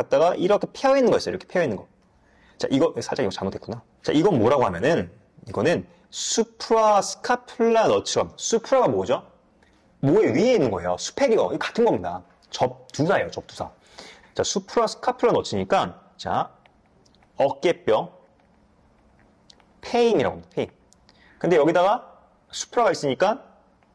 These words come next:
위가 생략됐다고 선생님들이 이해를 해주시면 될 것 같아요. 자, 어깨뼈 페임. 이 너치가 뭐냐면, 너치. 너치가, 선생님들, 이거 페임이라고 외우지 마시고요. 선생님들이 이미지로 생각을 하셔야 돼요. 너치라고 하면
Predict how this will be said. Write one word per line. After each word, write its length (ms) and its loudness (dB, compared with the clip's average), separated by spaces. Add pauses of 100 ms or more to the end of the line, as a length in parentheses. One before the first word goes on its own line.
(120)
위가 600 2
생략됐다고 640 -2
선생님들이 380 -2
이해를 200 2
해주시면 220 -4
될 120 -12
것 100 -2
같아요. 520 -2 (480)
자, 160 -12
어깨뼈 380 -2
페임. 260 -4 (140)
이 100 2
너치가 540 2
뭐냐면, 480 -2 (200)
너치. 500 -4 (200)
너치가, 600 2
선생님들, 460 2 (220)
이거 420 2
페임이라고 540 2
외우지 260 4
마시고요. 500 0 (180)
선생님들이 460 2
이미지로 440 2
생각을 280 4
하셔야 260 -2
돼요. 100 -8
너치라고 460 2
하면 260 0